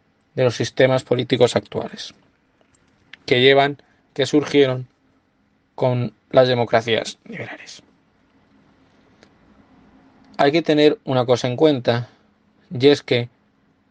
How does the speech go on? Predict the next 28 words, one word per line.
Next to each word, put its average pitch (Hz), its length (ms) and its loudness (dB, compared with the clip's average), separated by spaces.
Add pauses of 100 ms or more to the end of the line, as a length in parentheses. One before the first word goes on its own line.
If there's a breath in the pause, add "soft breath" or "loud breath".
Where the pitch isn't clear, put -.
(160)
el 135 120 2
ideario 135 380 4
colectivo 147 680 0 (540)
no 131 240 -2
es 131 140 -6
una 127 160 -4
cosa 127 240 -2
estática, - 720 -2 (480)
sino 135 320 0
que 139 100 2
va 135 120 8
evolucionando, 139 680 2 (1040)
como 123 180 2
ya 131 120 6
he - 20 0
dicho 131 500 -4 (120)
anteriormente, 131 760 -4 (560)
por 135 160 0
factores 139 480 2
externos. 107 680 -6 (1800)
El 123 100 -2
factor 165 300 4
externo 160 480 2
en 147 60 -2
el 120 80 -2
Black 120 200 0
Lives 131 220 -8
Matter, 131 420 -6